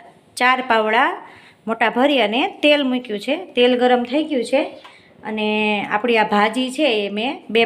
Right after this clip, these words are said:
પાણીએ ધોઈ અને નિતારી લીધી છે. હવે વઘાર માટે આપણે આ લસણના કટકા કર્યા છે. લસણની કટકી નાખી દઈએ અને અડધી ચમચી હિંગ અને એની અંદર આપણે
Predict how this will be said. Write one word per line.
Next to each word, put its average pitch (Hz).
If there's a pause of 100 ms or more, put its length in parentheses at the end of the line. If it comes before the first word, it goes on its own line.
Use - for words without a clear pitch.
પાણીએ 202
ધોઈ 254
અને 220 (240)
નિતારી 269
લીધી 196
છે. 147 (680)
હવે 208
વઘાર 269 (100)
માટે 247
આપણે 226 (1600)
આ 233 (200)
લસણના 254 (280)
કટકા 285
કર્યા 208
છે. - (400)
લસણની 240
કટકી 269
નાખી 311
દઈએ 320 (1700)
અને 208 (840)
અડધી 262
ચમચી 233
હિંગ 285 (1120)
અને 202
એની 277
અંદર 240
આપણે 220